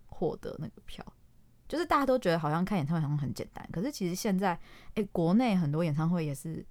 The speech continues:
抢票抢得很竞争欸，就是你都是时间到，然后你要懂得怎么抢票，然后你才买得到。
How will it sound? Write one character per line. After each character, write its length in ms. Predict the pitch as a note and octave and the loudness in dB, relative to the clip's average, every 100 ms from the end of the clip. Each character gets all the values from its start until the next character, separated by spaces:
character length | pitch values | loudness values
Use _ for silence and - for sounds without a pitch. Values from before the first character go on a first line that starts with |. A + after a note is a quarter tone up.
| - - | -18 -8
抢 180 | C#3 | -4
票 160 | D#3 F#3 | -2 -2
抢 180 | - A#2 | -2 -8
得 80 | D3 | -6
很 200 | D3 - | -8 -6
竞 180 | D3+ - | -6 -6
争 160 | - - | -8 -10
欸， 100 | - - - _ - - | -12 -16 -20 _ -20 -20
就 140 | - F#3 | -10 -4
是 60 | |
你 160 | G3+ E3 | 0 2
都 160 | G3 A3+ | 2 0
是 60 | |
时 200 | A3 E3+ | 0 -6
间 300 | F3+ F3 F3+ | -4 0 2
到， 300 | F#3+ D#3 - - - - - | 2 2 0 -8 -20 -18 -6
然 140 | D3+ | -2
后 240 | D#3+ E3+ D#3 | 0 0 -2
你 160 | D3+ | -2
要 280 | D#3 D#3 D#3 - | -2 -2 -6 -8
懂 160 | - D3 | -6 -2
得 100 | C#3+ | -2
怎 140 | D#3 | -4
么 60 | C#3+ | -6
抢 280 | - - - | -6 -8 -6
票， 160 | E3+ D#3+ - - - - - | -6 -6 -8 -20 -20 -20 -4
然 100 | D#3 | -2
后 60 | |
你 60 | D3+ | -2
才 120 | D3 | -2
买 160 | D3 B2 | -4 -4
得 80 | - | -8
到。 280 | - - | -8 -10